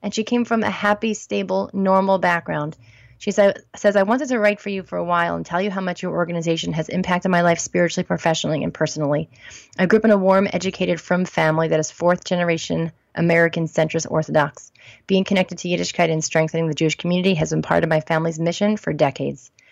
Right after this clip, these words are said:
But as much as having a strong foundation with role models is essential, like all adults, I had to find my own spiritual connection to Hashem that feels real, unconditional, and accessible. As a wife, mother,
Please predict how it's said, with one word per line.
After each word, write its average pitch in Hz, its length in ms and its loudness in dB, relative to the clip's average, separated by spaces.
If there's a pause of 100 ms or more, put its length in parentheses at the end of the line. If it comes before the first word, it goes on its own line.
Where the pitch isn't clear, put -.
(200)
But 185 100 2
as 185 100 4
much 220 220 4
as 226 80 -2
having 214 220 0
a 196 60 0
strong 196 260 0
foundation 185 500 -4
with 170 140 -6
role 180 120 0
models 175 280 0
is 160 100 -10
essential, 165 640 -4 (200)
like - 140 -2
all 180 160 2
adults, 175 300 2
I - 20 0
had 170 200 -2
to 175 60 -6
find 170 220 -2
my 165 140 -2
own 170 160 -6
spiritual 165 420 -4
connection 160 460 -2
to 156 60 -6
Hashem 151 360 -2
that 151 120 -2
feels 151 260 -2
real, 151 360 4 (280)
unconditional, 170 720 2
and 170 100 0
accessible. 139 640 0 (480)
As 165 100 2
a 160 60 4
wife, 170 360 4
mother, 156 460 2